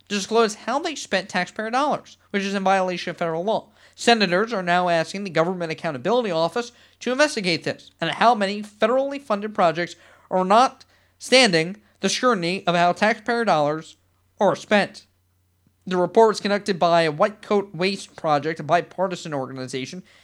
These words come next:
seeking to end taxpayer-funded animal experiments, and co-authored, uh, by Restore Accountability.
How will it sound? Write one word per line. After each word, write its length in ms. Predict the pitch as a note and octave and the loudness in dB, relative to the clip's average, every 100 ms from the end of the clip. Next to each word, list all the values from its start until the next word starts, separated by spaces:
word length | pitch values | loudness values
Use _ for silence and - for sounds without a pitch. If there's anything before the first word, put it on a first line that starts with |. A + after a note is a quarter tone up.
| _ | _
seeking 440 | - A3 G#3+ A3+ G#3+ | -8 -6 -4 -6 -8
to 120 | G#3+ - | -10 -4
end 480 | A#3 G3+ G3+ G#3+ G#3+ - | -2 -2 -4 -8 -10 -4
taxpayer-funded 880 | G3 G3+ - G3 G3 F#3 E3+ F3+ - | -4 -4 -4 -6 -4 -6 -6 -6 -4
animal 360 | F3+ F3+ E3+ | -4 -2 -6
experiments, 500 | D3 - D3 C#3+ F#3 | -8 -6 -6 -6 -8
and 120 | F3+ D#3 | -14 -6
co-authored, 580 | G3+ E3+ D3+ D#3 D3 - _ - | -2 0 0 -2 -4 -8 _ -8
uh, 220 | - D3+ | 0 0
by 300 | D3 D#3+ E3 | 0 0 0
Restore 520 | D#3+ C#3+ - - G3+ F#3 | 0 -4 -6 -2 0 -2
Accountability. 680 | - F3 E3+ G#3+ G#3 C3+ | -4 -4 -2 0 0 -2